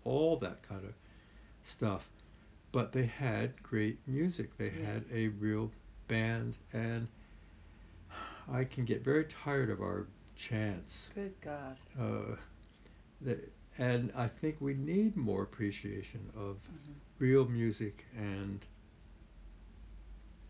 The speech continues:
Speaker 1: bring that into the
Speaker 2: Oh,
Speaker 1: overall
Speaker 2: absolutely.
Speaker 1: experience. So
Speaker 2: As long as they're not spewing hatred, uh,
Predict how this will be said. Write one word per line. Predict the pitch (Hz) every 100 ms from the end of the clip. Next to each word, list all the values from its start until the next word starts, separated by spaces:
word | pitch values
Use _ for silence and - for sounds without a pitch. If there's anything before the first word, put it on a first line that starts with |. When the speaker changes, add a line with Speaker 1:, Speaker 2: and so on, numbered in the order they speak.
| - - - - - -
Speaker 1:
bring | 120 120
that | 113 107
into | 107 104 104
the | 98
Speaker 2:
Oh, | 101
Speaker 1:
overall | 101 240 233 226
Speaker 2:
absolutely. | - - -
Speaker 1:
experience. | 233 226 110 101 98 98 - -
So | - - - -
Speaker 2:
As | 185 180
long | 202 220
as | 214
they're | 208
not | 202 196 190
spewing | - - 190 180 175
hatred, | 170 170 - 170 160 160 170 - - -
uh, | -